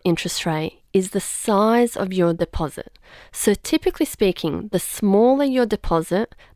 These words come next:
the more risk you represent to the bank and the higher your interest rate is going to be. So the competitive offers will typically be for those who have at least a twenty percent deposit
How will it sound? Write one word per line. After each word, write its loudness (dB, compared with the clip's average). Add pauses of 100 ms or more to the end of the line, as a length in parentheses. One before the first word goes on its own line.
the 2
more 4
risk 0
you 0
represent 0
to -8
the -2
bank -6
and 4
the 2
higher 2
your -2
interest -2
rate 0
is -10
going -2
to -12
be. -12 (880)
So 4
the -2
competitive 0
offers 0 (160)
will 2
typically -2
be 2
for -6
those 2
who -2
have 0
at -2
least 2
a -2
twenty 0
percent 0
deposit -4